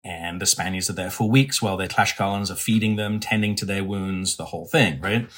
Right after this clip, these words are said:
A moment which and you can predict exactly where this goes, even if you haven't read the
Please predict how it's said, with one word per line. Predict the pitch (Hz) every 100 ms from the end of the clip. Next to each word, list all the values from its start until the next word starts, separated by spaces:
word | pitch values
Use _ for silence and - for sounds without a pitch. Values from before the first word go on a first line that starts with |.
| - - - - -
A | 131
moment | 127 139 165 139 131 113
which | 113 - - _ -
and | 107 92
you | 98 110
can | - 95
predict | 117 117 120
exactly | 101 87 92 -
where | 95 95
this | 92
goes, | - 110 101
even | 101 95
if | -
you | 90
haven't | 101 90 80
read | 104 92
the | 87